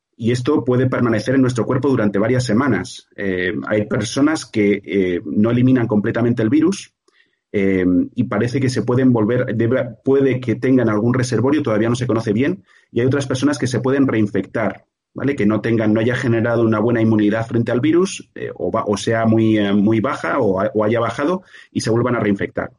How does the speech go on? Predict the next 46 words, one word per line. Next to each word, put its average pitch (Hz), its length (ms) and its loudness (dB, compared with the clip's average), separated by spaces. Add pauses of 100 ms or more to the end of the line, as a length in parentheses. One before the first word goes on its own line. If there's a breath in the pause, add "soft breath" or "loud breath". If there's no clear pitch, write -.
(400 soft breath)
Eso 196 520 -2
es 127 100 0
lo 143 100 2
que 123 120 0
mide 127 200 4
la 120 120 0
R 120 160 -2
T 120 80 -2
P 104 140 -2
C 101 100 -4
R. 95 180 0
No 127 160 4
necesariamente 143 800 2
tú 135 100 -2
estás 131 260 -2
produciendo 117 600 2
virus 143 420 2 (360 soft breath)
cuando 107 260 0
est-, - 220 -6
cuando 113 240 0
eres 131 120 -2
positivo 120 640 -2
frente, 101 540 0
en 110 120 2
una, 110 260 0
en 107 60 0
una 113 160 0
prueba 107 240 0
de 107 60 0
R 104 140 -2
T 101 120 -4
P 98 100 -4
C 90 140 -12
R. - 220 -12 (420 loud breath)
Y 120 100 0
pasados 127 640 -2 (340)
unos 151 360 2
cuantos 139 360 0
días, 151 440 -2
lo 107 180 -2
que 110 80 -2
sí - 180 0
que 160 80 -2
vas 151 200 -2
a - 20 -2
hacer 147 340 -4